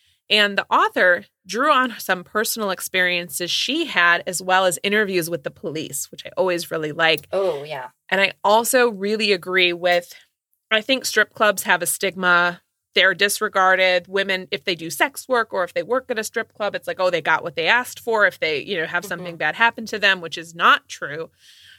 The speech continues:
Speaker 1: So I like that the author really kind of tries to upend this cliche. It's supposed to be gripping,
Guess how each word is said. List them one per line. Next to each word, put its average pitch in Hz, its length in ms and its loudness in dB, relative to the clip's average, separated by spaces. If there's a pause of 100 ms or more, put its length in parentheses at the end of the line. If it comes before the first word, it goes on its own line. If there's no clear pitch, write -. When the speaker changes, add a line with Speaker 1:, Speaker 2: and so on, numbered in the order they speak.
Speaker 1:
So 240 160 2
I 240 80 4
like 233 300 2
that - 120 -20
the 247 120 -4
author 190 320 0
really 214 300 -2
kind 269 260 -6
of 240 240 -4
tries 262 280 0
to - 200 -2
upend 208 680 -2
this 185 180 -6
cliche. 196 680 -2 (480)
It's 208 140 -2
supposed - 380 -2
to - 40 -20
be 185 120 -4
gripping, 233 580 2